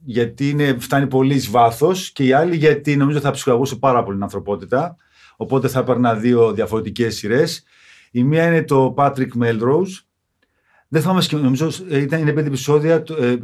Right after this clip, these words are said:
είναι προ-, πρωταγωνιστής ο Cumberbatch. Ε, κάθε επεισόδιο το σκηνοθετεί άλλος.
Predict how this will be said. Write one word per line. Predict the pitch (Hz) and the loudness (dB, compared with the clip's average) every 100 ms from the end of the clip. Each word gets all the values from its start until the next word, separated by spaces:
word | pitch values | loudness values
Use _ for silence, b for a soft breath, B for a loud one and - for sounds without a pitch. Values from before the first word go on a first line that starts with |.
| 156 | -2
είναι | 135 131 | 0 0
προ-, | 127 123 120 | -2 -4 0
πρωταγωνιστής | 127 117 120 139 | 2 2 0 0
ο | 117 117 | -2 0
Cumberbatch. | 110 104 107 143 185 - - - | -2 -2 -2 -2 -2 -6 -16 -6
Ε, | 135 127 | -2 -2
κάθε | 123 151 156 | -2 -2 -4
επεισόδιο | 143 - 147 | -4 -4 -4
το | 139 | -4
σκηνοθετεί | 123 127 120 139 | -4 -4 -2 0
άλλος. | 127 117 117 165 - | 2 2 0 -2 -6